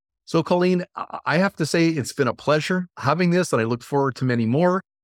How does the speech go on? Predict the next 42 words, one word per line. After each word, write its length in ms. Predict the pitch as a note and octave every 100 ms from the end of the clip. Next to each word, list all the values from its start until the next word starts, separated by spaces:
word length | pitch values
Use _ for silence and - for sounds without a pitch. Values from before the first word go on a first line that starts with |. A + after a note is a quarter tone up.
| _ -
And 100 | C3+
I 20 |
just 200 | C#3+ -
wanna 200 | E3 D#3
tell 280 | C3 D#3 D3
our 120 | C#3+
listeners 640 | D3+ D#3 D#3+ C#3+ C#3+ C3+ - _ _
that 220 | B2 - _ _ -
the 120 | B2+ -
key 460 | - F#3+ F3 F3+
is 200 | D3+ C3
transformative 880 | - C3+ B2 - - C#3+ C#3 C3+ A2+
action. 680 | A#2 G#2+ G2+ - D2 F2 D2 _ _ _ _ _ _ -
It, 340 | A#2 - C#3+
it 180 | C#3 C3+ C#3
is 180 | G#2+
really 200 | C3+ C#3
the 100 | B2+
heart 280 | A2 B2 B2
of 100 | G#2+
leadership. 440 | A#2+ A2+ G2 G#2 -
We 160 | A#2 A#2+
know 180 | D#3
what 220 | F#3 G3 -
to 100 | G#2
do, 340 | G#2 G#2 B2+ - _ _
but 100 | A#2
it's 160 | A2+ D3
really 220 | D#3+ D3+
about 260 | C3+ C3
taking 400 | - C3 - A#2+
action. 500 | G#2+ G2+ - - D#2 - _ _
And 80 | -
that's 200 | D3+ -
really 180 | F3 E3+
what 180 | C#3+ C3+
we're 240 | A#2+ D3+
focused 520 | - A2+ G2+ G2+ -
on, 260 | G#2 G2+ G2+
is 260 | G2 F2+ - _ G2+
the 120 | G#2
knowing, 640 | G#2+ C3 C3+ C3 C3